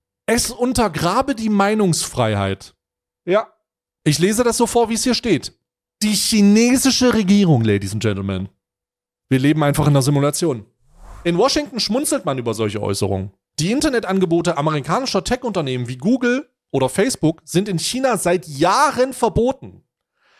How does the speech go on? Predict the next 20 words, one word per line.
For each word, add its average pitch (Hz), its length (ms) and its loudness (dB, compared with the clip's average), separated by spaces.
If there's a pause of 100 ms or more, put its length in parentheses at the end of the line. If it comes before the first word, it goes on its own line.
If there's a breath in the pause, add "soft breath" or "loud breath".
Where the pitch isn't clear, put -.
(160)
Webseiten 214 600 0
wie 175 100 0
der 156 280 0 (260 soft breath)
New 180 240 4
York 240 240 0
Times 233 380 0
sind 190 120 0
ebenso 214 380 0
blockiert 156 560 0
wie 180 80 -6
die 190 120 0
Angebote 214 540 0
der 175 120 0
B 185 160 -2
B 185 100 0
C 220 380 -2
oder 175 240 2
der 160 160 0
Deutschen 160 480 0
Welle. 143 440 -2